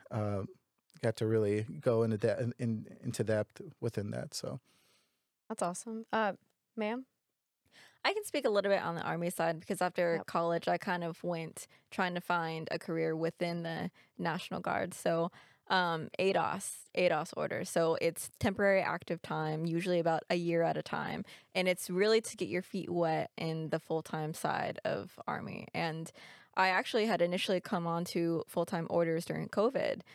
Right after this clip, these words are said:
Speaker 3: It was right after I graduated, um, Bullock, and I had only been out for three weeks, and I had a friend, Unruh. I don't know if you remember Unruh.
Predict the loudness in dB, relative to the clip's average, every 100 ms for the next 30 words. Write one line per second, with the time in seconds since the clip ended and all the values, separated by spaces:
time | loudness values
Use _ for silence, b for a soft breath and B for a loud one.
0 | B B B 2 4 4 4 4 2 0
1 | 2 2 2 2 0 0 0 2 2 0
2 | -2 -2 -2 -4 -8 -12 -18 _ _ _
3 | _ _ 2 4 4 0 -6 -18 -8 -2
4 | -2 -2 -2 0 -2 0 0 0 0 -2
5 | -4 -4 -2 -2 -2 -2 -2 -2 -2 -4
6 | -2 -2 -2 0 0 0 -4 -8 -8 -6
7 | -8 -10 -12 -10 -10 -10 -8 -4 -2 -2
8 | -2 -2 -4